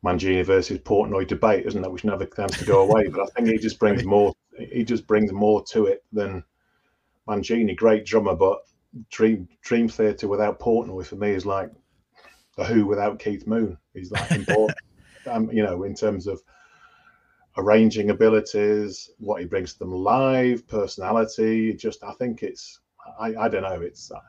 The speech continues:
Speaker 1: it's, it's warranted. I think musically it'll, it'll, everything will hopefully sharpen up again, and we'll see where it goes.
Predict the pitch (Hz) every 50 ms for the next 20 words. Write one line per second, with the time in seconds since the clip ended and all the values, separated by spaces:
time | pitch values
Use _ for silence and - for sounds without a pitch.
0 | - - 98 - - 101 90 - - - _ _ 98 92 - - - _ _ 107
1 | 101 98 101 98 98 92 - - 90 87 87 - 98 98 - 101 101 104 98 95
2 | 101 104 101 92 95 90 - - 95 92 92 87 - - 98 90 85 - - 76
3 | - - 92 87 87 80 _ _ _ _ _ - 95 90 - - - 98 95 92
4 | 87 - 95 98 101 - - 98 87 - - - 101 98 95 - 95 101 92 -
5 | - 92 - 101 117 120 - - _ _ _ 101 101 98 98 92 - - _ _
6 | _ _ _ _ - - _ _ _ _ _ _ - 104 95 - - 110 98 101
7 | 98 98 - 110 123 127 120 101 90 - - -